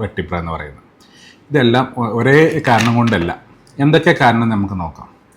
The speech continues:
ഇന്റർവെൻഷൻ പെയിൻ മെഡിസിൻ, പെയിൻ മെഡിസിനിൽ അത് വളരെ കാറ്റഗറൈസ് ആയിട്ട് അതിനുള്ള ട്രീറ്റ്മെന്റ് പ്രോട്ടോകോൾസ് പറഞ്ഞിട്ടുണ്ട്. ഏറ്റവും കൂടുതൽ ഉണ്ടാകുന്ന വേദന എന്ന് പറയുന്ന ഒരു കാരണം,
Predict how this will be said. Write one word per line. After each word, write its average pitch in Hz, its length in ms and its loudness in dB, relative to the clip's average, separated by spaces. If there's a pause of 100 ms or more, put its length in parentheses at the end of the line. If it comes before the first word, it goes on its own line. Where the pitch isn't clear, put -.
(480)
ഇന്റർവെൻഷൻ 151 520 2
പെയിൻ 127 200 6
മെഡിസിൻ, 113 280 -2 (100)
പെയിൻ 110 220 0
മെഡിസിനിൽ 104 420 -4 (840)
അത് 110 120 0 (640)
വളരെ 123 300 4 (340)
കാറ്റഗറൈസ് 135 600 4
ആയിട്ട് 117 300 0 (320)
അതിനുള്ള 117 420 -2 (100)
ട്രീറ്റ്മെന്റ് 107 400 -2
പ്രോട്ടോകോൾസ് 101 560 -2
പറഞ്ഞിട്ടുണ്ട്. 82 520 -12 (1200)
ഏറ്റവും 139 280 2
കൂടുതൽ 120 260 2 (300)
ഉണ്ടാകുന്ന 110 380 0 (100)
വേദന 101 280 0 (680)
എന്ന് 110 180 -2
പറയുന്ന 98 300 -2 (720)
ഒരു 135 240 2
കാരണം, 98 280 0